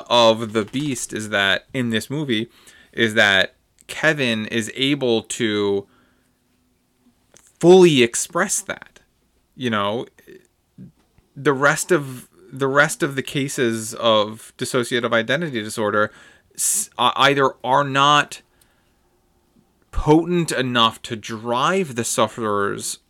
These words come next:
all the way to that, you know, ultimate state, or they're simply, luckily, able to suppress that themselves and with therapy and with intervention.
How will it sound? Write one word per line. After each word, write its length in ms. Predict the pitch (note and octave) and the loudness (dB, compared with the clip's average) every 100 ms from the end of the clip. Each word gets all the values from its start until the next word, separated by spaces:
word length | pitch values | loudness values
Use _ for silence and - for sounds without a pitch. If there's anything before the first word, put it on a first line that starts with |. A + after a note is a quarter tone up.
| - | -4
all 260 | B2 A2+ | 2 2
the 60 | A2+ | 2
way 200 | G#2+ G#2 | 0 -2
to 160 | - | -2
that, 300 | G#2 G2 F#2+ _ _ _ _ | -2 0 -2 _ _ _ _
you 80 | B2 | -6
know, 360 | G#2+ F2+ - - - _ _ | -4 -6 -8 -16 -20 _ _
ultimate 580 | A2 A2 B2 G#2+ G#2 - _ _ _ _ _ _ - | -4 -4 -4 -6 -6 -10 _ _ _ _ _ _ -12
state, 600 | - - B2+ G#2+ A2+ - _ - _ _ | -8 -4 -2 -2 -4 -10 _ -20 _ _
or 480 | C3+ B2+ B2+ A#2 A2+ | 6 8 10 8 6
they're 420 | B2 A#2 B2 B2 | 0 -2 2 4
simply, 760 | A#2+ D3 C3+ - B2+ A2+ A2 - _ _ | 2 -2 -2 -2 2 2 0 -6 _ _
luckily, 800 | A2 A#2+ D#3 D3 A2+ G#2 A2+ C#3 _ _ _ _ _ - | -8 -6 -2 -2 0 0 -2 -4 _ _ _ _ _ 0
able 260 | C3+ B2+ | 2 2
to 140 | A#2+ A#2 | -2 -6
suppress 420 | C3+ - C3 - | -8 -2 -2 0
that 280 | B2 G#2+ - - F#2 | 0 -2 -4 -20 _
themselves 960 | A#2+ A#2+ A2+ - - B2 A2+ A#2+ C#3+ C#3 | -16 -6 -4 -2 2 4 4 2 -2 -8
and 340 | - A#2 A2+ | -4 -2 -2
with 180 | G#2+ G2+ | -2 -2
therapy 680 | - - F#3+ A#2+ - - A#2+ _ _ _ _ _ _ _ _ | -2 0 0 0 -4 -12 -16 _ _ _ _ _ _ _ _
and 200 | - A2 | -4 -2
with 180 | A2 G#2+ | 0 -4
intervention. 800 | B2 A2+ G#2 C3+ E3+ - F2+ A#2 | -8 -8 -2 -2 -2 -6 -10 -14